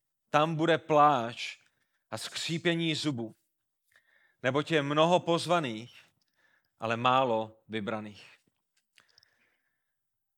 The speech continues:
Pane Bože, Otče náš, my tě prosíme o to, aby si nyní požehnal kázáním svému slovu.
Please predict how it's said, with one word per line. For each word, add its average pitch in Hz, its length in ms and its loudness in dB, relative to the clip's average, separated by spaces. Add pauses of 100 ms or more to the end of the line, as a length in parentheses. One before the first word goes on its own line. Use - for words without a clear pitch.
(500)
Pane 127 160 -2
Bože, 135 220 -4
Otče 147 240 -4
náš, 143 260 0
my 147 100 -8
tě 135 100 -2
prosíme 156 440 -2
o 147 80 0
to, 156 100 -2
aby 143 160 -2
si 135 380 -6
nyní 143 320 -6
požehnal 135 760 -4
kázáním 127 640 -6
svému 131 380 -8
slovu. 143 400 -4